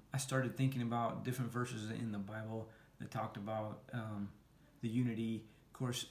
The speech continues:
um, if we remember, uh, the book of Acts, you know, it's all about the church being unified and,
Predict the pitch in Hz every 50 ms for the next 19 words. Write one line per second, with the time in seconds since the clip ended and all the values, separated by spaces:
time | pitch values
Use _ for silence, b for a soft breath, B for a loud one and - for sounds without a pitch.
0 | - - - 107 107 104 107 - 120 113 117 117 120 120 120 123 120 120 117 117
1 | 117 - - 117 113 110 107 107 104 104 117 110 131 127 - - 113 120 - -
2 | - - - - B B B B B B B B - 101 101 101 101 - 123 120
3 | 120 113 104 98 110 120 131 131 - 104 - - 123 110 104 - - 113 104 101
4 | 98 98 98 107 113 113 107 - 113 101 98 95 101 98 95 95